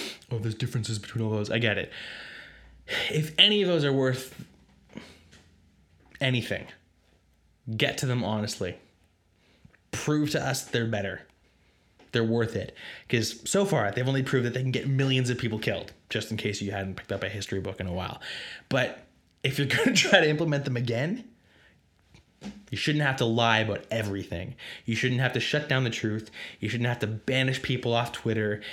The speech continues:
and shut down entire social media organizations like Parler, um, because you're scared the truth might get out, because you're scared that the truth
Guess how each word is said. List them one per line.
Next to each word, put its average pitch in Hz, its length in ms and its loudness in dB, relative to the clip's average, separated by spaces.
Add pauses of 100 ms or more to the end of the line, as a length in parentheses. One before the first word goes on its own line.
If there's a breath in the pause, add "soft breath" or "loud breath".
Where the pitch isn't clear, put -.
(120 loud breath)
and 104 140 -2
shut 127 300 0
down 131 200 4
entire 131 640 2
social 120 340 -2
media 113 180 0
organizations 107 540 -2
like 98 140 -6
Parler, 101 440 -2 (420 loud breath)
um, 110 380 2 (280 loud breath)
because 131 300 2
you're 117 100 2
scared 139 500 2
the 131 80 2
truth 120 320 2
might 104 180 2
get 101 160 0
out, 98 280 -4
because 123 240 2
you're 131 80 2
scared 190 380 2
that 139 100 0
the 127 80 0
truth 127 560 0